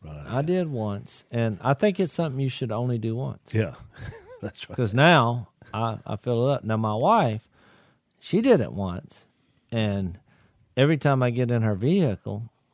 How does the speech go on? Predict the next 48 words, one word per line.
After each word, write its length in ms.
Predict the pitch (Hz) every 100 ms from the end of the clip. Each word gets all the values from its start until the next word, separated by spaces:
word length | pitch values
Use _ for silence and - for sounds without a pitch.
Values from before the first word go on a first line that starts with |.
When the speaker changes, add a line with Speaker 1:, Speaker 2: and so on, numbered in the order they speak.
| _ _ _
Speaker 2:
it's, 360 | 110 110 - - _
it's, 420 | 117 110 - -
she'll 200 | - 165
just 340 | 160 143 - -
put 160 | 151
a 40 | 107
little 340 | 107 143 139
bit 260 | 101 104 95
in. 220 | 131 127 78
I 60 | 110
was 100 | 113
like, 100 | -
"Why 120 | 180
don't 200 | 180 -
you 40 |
just 300 | 175 139 - - _ - - - - - -
fill 160 | 127
it 100 | 113
up? 260 | 67 156 - _ _
Because 300 | - 107 113
you're 80 | 113
gonna 240 | 117 147 131
run 200 | 117 117
out 180 | 135
again." 280 | 113 101 92
She 160 | - 113
said, 240 | - 82 -
"I 120 | 85
will 180 | 82 78
never 520 | 76 73 82 82 67 _ -
run 240 | 80 73
out 200 | 73 73
again." 320 | 73 - - - _ _ _ _ - - _
And 140 | - 92
I 80 | 92
said, 320 | - 95 71 - _
"Why 220 | - 110
are 20 | 120
you 80 |
saying 320 | 92 110 120 104
that?" 200 | 85 -
She 200 | - 113
said, 300 | - 107 95
"'Cause 200 | - 85 101
you 140 | 107
talked 400 | - 117 123 -
about 360 | 110 92 82 -
that 300 | 90 80